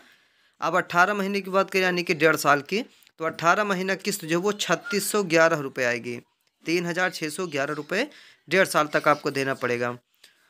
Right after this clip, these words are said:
अब उसके बाद दोस्तों किस्त जो चौबीस महीने की यानी कि दो साल की, वो दो हज़ार सात सौ आठ रुपये आपका जाएगा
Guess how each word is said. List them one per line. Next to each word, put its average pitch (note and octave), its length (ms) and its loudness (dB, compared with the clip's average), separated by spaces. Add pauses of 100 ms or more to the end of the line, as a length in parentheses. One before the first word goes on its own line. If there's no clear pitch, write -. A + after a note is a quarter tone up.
(140)
अब D#3 200 0
उसके F3+ 240 -2
बाद G#3 180 2
दोस्तों G3+ 300 -4
किस्त G3+ 220 -4
जो F3+ 120 0
चौबीस F#3 400 -2
महीने F#3+ 280 0
की F#3+ 120 -4
यानी F3+ 180 0
कि E3+ 100 -2
दो E3 180 0
साल D3 240 2
की, G3+ 200 -6 (380)
वो E3+ 160 -4
दो F#3 180 0
हज़ार F#3 300 0
सात D#3+ 260 0
सौ G3 220 -6 (120)
आठ D3 220 2
रुपये D#3 260 -2
आपका C#3+ 340 -2
जाएगा A#2+ 380 -6